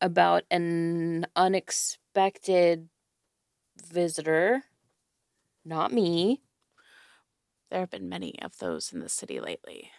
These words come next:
Speaker 1: Mm-hmm, one you're trying to track.
Speaker 2: Yes, the human.
Speaker 1: Mm-hmm.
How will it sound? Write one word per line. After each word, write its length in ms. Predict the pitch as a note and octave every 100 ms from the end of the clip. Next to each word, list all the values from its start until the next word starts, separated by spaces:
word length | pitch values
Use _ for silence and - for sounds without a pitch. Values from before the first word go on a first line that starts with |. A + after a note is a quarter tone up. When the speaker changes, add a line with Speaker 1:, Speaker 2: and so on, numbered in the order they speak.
| -
Speaker 1:
Mm-hmm, 340 | G#3+ F#3+ G3+ F#3+
one 180 | F#3+
you're 100 | G3
trying 280 | G3+ A3 G3+
to 60 | A#3
track. 560 | - F#3+ F3 A3+ - - _ _ _ _ _ _ _ _ _ _ _ -
Speaker 2:
Yes, 480 | C3+ G2+ - - -
the 260 | F3+ E3 C#3+
human. 500 | - - A3 F#3+ - _ _ _ _ _ _ _ _ _ _ _ _ _ _ -
Speaker 1:
Mm-hmm. 420 | F#3 F#3+ F3+ G3